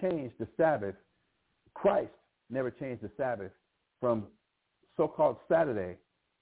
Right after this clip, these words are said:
to so-called Sunday. The Sabbath has always been the seventh day of the week. But you see most people gathering on Sunday, the first day of the week, as if that is, is, is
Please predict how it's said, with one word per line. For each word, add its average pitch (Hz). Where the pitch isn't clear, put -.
to 131
so-called 120
Sunday. 107
The 113
Sabbath 175
has 123
always 175
been 120
the 107
seventh 123
day 123
of 107
the 107
week. 104
But 123
you 147
see 185
most 160
people 180
gathering 127
on 127
Sunday, 143
the 110
first 185
day 160
of 131
the 117
week, 113
as 123
if 139
that 156
is, 143
is, 120
is 110